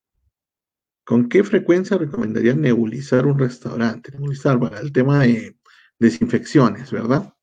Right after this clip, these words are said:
O, bueno, lo que pasa, nebulizar, este, podríamos aplicarlo en, en dos, dos con-, conceptos, ¿no? O sea, nebulizar no, no es la aplicación, es, es una forma de aplicación.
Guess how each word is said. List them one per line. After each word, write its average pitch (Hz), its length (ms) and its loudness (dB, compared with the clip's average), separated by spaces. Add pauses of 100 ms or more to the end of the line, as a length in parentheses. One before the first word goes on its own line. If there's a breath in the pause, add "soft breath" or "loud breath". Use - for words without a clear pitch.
(120)
O, 98 680 -4
bueno, 135 240 0 (260 loud breath)
lo 127 120 4
que 139 60 6
pasa, 233 220 6 (200)
nebulizar, 143 640 4
este, 127 840 -2 (100)
podríamos 160 400 0
aplicarlo 151 800 -2
en, 160 280 -12
en 113 140 -4
dos, 135 520 0
dos 120 280 -6
con-, 117 360 -8
conceptos, - 520 -8
¿no? 127 80 2
O 135 40 4
sea, 147 120 4
nebulizar 147 360 6
no, 196 240 2 (520 loud breath)
no 147 180 4
es 190 100 2
la 185 120 4
aplicación, 156 680 0
es, - 300 0
es 185 160 6
una 202 220 2
forma 175 460 2
de - 100 2
aplicación. - 500 -10